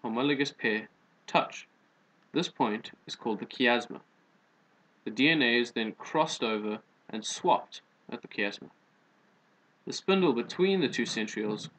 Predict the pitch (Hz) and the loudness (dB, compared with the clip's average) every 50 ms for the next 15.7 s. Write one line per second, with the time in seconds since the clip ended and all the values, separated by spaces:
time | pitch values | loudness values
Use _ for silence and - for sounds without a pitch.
0 | _ _ _ - 110 110 - - 131 117 104 104 - - - - - 87 - - | _ _ _ -10 -8 -6 -4 -2 -2 -2 -2 -6 -8 -12 -14 -14 -14 -14 -10 -8
1 | 104 98 - - _ _ _ _ _ _ _ _ _ _ _ _ _ _ _ _ | -8 -8 -8 -10 _ _ _ _ _ _ _ _ _ _ _ _ _ _ _ _
2 | _ _ _ _ _ - - - _ - - _ _ _ _ _ _ _ - 131 | _ _ _ _ _ -20 -20 -20 _ -20 -20 _ _ _ _ _ _ _ -6 0
3 | 131 151 165 170 165 - 143 131 120 127 139 170 151 - - - - _ _ _ | 2 2 2 2 4 4 4 2 4 4 4 4 4 4 2 -2 -6 _ _ _
4 | _ - 131 - - - 180 196 190 180 165 - - 123 120 117 120 123 120 - | _ -8 -8 -6 -4 -2 0 2 2 2 0 2 4 4 4 4 2 0 -2 -4
5 | - 123 - - - 156 160 151 139 - - 135 127 - - - - - - 190 | -8 -8 -6 0 2 2 2 2 0 -2 -2 -4 -4 -4 -8 -16 -4 0 2 2
6 | 185 175 - - 107 82 76 78 - _ _ _ _ _ _ _ _ - - 117 | 2 2 0 -2 -4 -6 -6 -8 -12 _ _ _ _ _ _ _ _ -8 -4 -4
7 | 123 120 127 143 156 165 175 156 160 151 - - - 135 123 120 120 120 120 110 | -2 0 0 2 2 2 2 0 -2 -2 -4 -4 -2 0 0 0 0 -2 -2 -2
8 | 113 113 - 117 123 131 147 151 147 - - 117 110 123 143 170 165 151 143 120 | -4 -4 -2 0 2 4 4 4 2 0 -2 -2 0 2 2 2 4 4 2 2
9 | - - - 110 107 - - 107 107 98 - 101 - - - 110 107 107 107 113 | 2 0 -2 -2 0 0 -2 -4 -4 -4 -6 -8 -8 -4 -4 -2 -2 -2 -4 -6
10 | - _ _ _ _ _ _ _ - 117 117 113 110 - 113 107 107 107 104 104 | -8 _ _ _ _ _ _ _ -6 -2 -2 -2 -2 -4 -4 -2 0 0 0 0
11 | 104 107 104 - - - 123 101 92 - - - _ _ _ _ _ _ _ _ | -2 -4 -6 -6 -2 0 0 0 0 -4 -10 -16 _ _ _ _ _ _ _ _
12 | _ _ _ _ _ _ _ _ _ _ _ _ _ _ - 123 147 180 175 - | _ _ _ _ _ _ _ _ _ _ _ _ _ _ -2 0 2 2 2 2
13 | 170 160 151 143 131 131 123 120 - 120 110 - 147 151 - - - - 117 107 | 2 2 2 2 2 0 0 -2 -2 -4 -4 -2 -2 -4 -4 -6 -4 -2 0 0
14 | 104 104 107 113 120 127 135 135 131 117 110 104 - 107 117 120 120 123 - - | 0 0 0 2 4 6 6 6 4 2 -4 -4 0 2 2 2 2 -2 -4 -4
15 | 113 107 104 104 104 104 104 - - 123 120 113 - - | -4 -4 -4 -4 -4 -4 -6 -4 -2 -2 0 -2 -2 -6